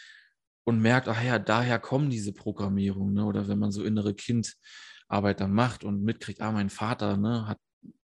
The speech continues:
da hab ich die und die Programmierung herbekommen.“ Und, ähm, ja, all das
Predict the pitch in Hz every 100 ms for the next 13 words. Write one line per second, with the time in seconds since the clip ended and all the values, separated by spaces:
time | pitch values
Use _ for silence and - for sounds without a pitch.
0 | _ _ - 107 110 113 110 107 120 117
1 | 113 - 110 110 107 104 101 101 107 139
2 | 117 - - 95 92 - - - - -
3 | - - - _ _ - 98 98 95 -
4 | 98 98 98 95 95 _ _ - - _
5 | - 104 95 - _ _ _ _ _ _
6 | _ _ _ - 110 107 117 131 - -